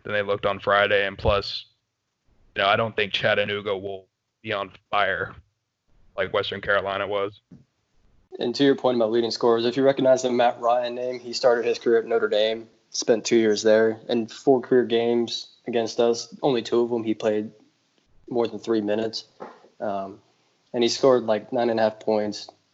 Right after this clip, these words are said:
Speaker 2: He only had, I think, one rebound <laughs> through both games and had two assists. So for a six eight forward to have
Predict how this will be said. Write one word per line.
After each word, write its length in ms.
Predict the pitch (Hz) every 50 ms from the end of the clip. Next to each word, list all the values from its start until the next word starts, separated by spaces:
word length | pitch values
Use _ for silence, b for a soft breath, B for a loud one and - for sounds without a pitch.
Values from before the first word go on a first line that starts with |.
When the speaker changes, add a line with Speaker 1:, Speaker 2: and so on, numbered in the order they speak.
| _ _ _ -
Speaker 2:
He 80 | 135 127
only 140 | 123 123
had, 240 | 117 120 113 117 120
I 100 | 123 117
think, 180 | 110 139 135 120
one 340 | 113 110 117 113 113 110 104
rebound 540 | 110 110 113 113 110 110 113 113 113 110 113 _ _ _ _ _ _ _ _ _ _
<laughs> 420 | _ _ _ _ _ _ - 160
through 440 | - - - - - - - 160 127
both 260 | 107 123 117 113 -
games 480 | - 110 107 110 113 110 113 110 - -
and 280 | - - 101 98 104 113
had 340 | 107 104 104 104 101 - -
two 140 | - 117 117
assists. 460 | 107 - - 113 113 117 113 - -
So 100 | - 117
for 160 | 107 - 110 113
a 40 |
six 240 | 110 - 147 143 - 135
eight 140 | 123 123
forward 340 | - - 117 113 120 120 120 117
to 60 | 110
have 160 | 104 104 101